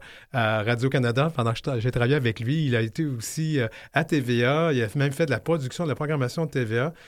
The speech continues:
Il a participé à la création d'Ami Télé et il a dirigé le quatre-vingt-dix-huit cinq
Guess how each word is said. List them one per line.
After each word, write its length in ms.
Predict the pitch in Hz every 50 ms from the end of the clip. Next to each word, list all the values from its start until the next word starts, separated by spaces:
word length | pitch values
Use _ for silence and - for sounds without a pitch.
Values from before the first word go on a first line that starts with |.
| - - - - -
Il 80 | 131 139
a 60 | 139
participé 360 | 135 151 143 135 - - 233 233
à 20 |
la 120 | 208 156
création 440 | 139 147 151 135 135 135 180 185 185
d'Ami 340 | 160 127 131 131 143 160 160
Télé 360 | - 143 135 131 180 214 208 -
et 80 | 185
il 240 | 220 208 170 156 190
a 60 | 226
dirigé 680 | 202 143 143 185 190 160 156 143 131 143 165 190 208 - - - - - _
le 180 | - 135 196 269
quatre-vingt-dix-huit 840 | 262 254 190 - 147 139 131 135 131 127 120 117 117 127 131 117 -
cinq 520 | - - 147 156 175 170 160 - 131 113